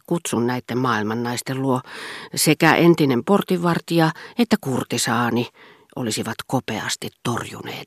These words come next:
ehdotuksen. Verderäänit eivät lähettäneet illalliskutsuja. Vakituisilla oli pöydässä vakiopaikkansa.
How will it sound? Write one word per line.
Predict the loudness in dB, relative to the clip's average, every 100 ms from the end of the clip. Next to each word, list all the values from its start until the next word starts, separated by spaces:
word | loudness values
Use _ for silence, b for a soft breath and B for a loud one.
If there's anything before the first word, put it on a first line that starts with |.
| -12
ehdotuksen. | -8 -8 -10 -8 -6 -6 -10 _ _ _ b b b b b b b b b b b b b _ 2
Verderäänit | 2 2 -4 0 2 2 -2 -6 -2
eivät | 0 0 -2
lähettäneet | -2 -2 -2 -4 -6 -6 -6
illalliskutsuja. | -6 -6 -8 -8 -10 -10 -8 -8 -8 -10 _ B B B B B 2
Vakituisilla | 4 4 2 2 0 0 -2
oli | 0 -2 -2
pöydässä | -4 -2 -4 -2 -2
vakiopaikkansa. | -4 -4 -6 -6 -8 -8 -12 -10 -8